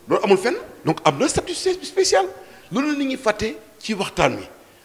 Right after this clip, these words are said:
Dakar ci boppam dafa nekk déjà, dafa am déjà un statut spécial,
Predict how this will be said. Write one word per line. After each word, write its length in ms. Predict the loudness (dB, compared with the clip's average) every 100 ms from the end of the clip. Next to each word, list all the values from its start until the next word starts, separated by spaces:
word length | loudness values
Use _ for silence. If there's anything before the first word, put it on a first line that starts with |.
| -6
Dakar 420 | -4 0 -2 -4
ci 80 | 4
boppam 260 | 4 4 -6 -10 -20 -20 -20 -14
dafa 240 | -10 -6 -4
nekk 240 | -4 -4 -10 -14
déjà, 400 | -4 -2 -2 -6 -8 -20 -20 -20 -16
dafa 160 | -8 -2
am 140 | -2
déjà 240 | -2 -6 -2 -2
un 40 |
statut 280 | -2 -6 -6
spécial, 400 | -2 0 0